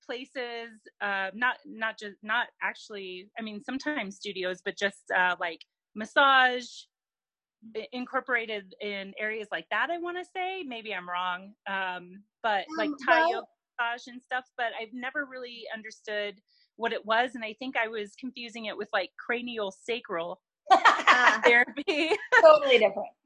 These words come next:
Speaker 1: Yeah,
Speaker 2: So,
Speaker 1: so
Speaker 2: neur-, neurosculpting is a trademarked modality, um, and it was introduced, um, and created by my friend Lisa Wimberger at the
Speaker 1: Oh.
Speaker 2: Neurosculpting Institute in Denver.
Speaker 3: In Denver. It's like a
Speaker 2: Mm-hmm.
Speaker 3: Colorado thing.
Speaker 2: Yep.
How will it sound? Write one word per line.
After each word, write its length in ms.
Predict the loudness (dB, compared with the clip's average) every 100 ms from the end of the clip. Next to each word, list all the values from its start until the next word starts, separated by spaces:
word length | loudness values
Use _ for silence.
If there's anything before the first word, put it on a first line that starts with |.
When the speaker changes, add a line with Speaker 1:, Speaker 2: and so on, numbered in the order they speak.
| _ _ _ 0
Speaker 1:
Yeah, 180 | 2 4 4 2
Speaker 2:
So, 220 | 2 0
Speaker 1:
so 220 | -2 -4 2
Speaker 2:
neur-, 160 | 4 4 4
neurosculpting 600 | 2 2 -2 -2 -4 -6
is 80 | -8
a 40 | -8
trademarked 460 | -6 -4 -4 -4 -6
modality, 720 | -8 -2 0 0 -4 -10 -18 -16 -8
um, 540 | -4 -2 -2 -6 -10 -8
and 400 | -8 -6 -6 -6
it 160 | -8 -8
was 180 | -6 -8
introduced, 760 | -10 -10 -8 -8 -8 -14 -16 -10
um, 440 | -8 -8 -8 -10
and 140 | -12 -8
created 560 | -4 -4 -2 -2 -2 -2
by 520 | 0 0 -4 -6 -10 -8
my 160 | -8 -6
friend 240 | -8 -8 -6
Lisa 260 | -8 -8
Wimberger 580 | -10 -10 -6 -6 -4 -6 -6 _ _ _ _ -6
at 140 | -6 -4
the 60 | -4
Speaker 1:
Oh. 20 |
Speaker 2:
Neurosculpting 580 | -4 -4 -8 -12 -10 -10
Institute 580 | -10 -10 -16 -12 -10 -8 -8
in 220 | -8 -8
Denver. 500 | -4 -6 -6 -4 0 2
Speaker 3:
In 120 | 6
Denver. 500 | 6 6 6 8 10
It's 160 | 8 6
like 120 | 4
a 40 |
Speaker 2:
Mm-hmm. 80 | 4
Speaker 3:
Colorado 560 | 8 10 10 8 6 2
thing. 260 | -2 -2 -2
Speaker 2:
Yep. 160 | -2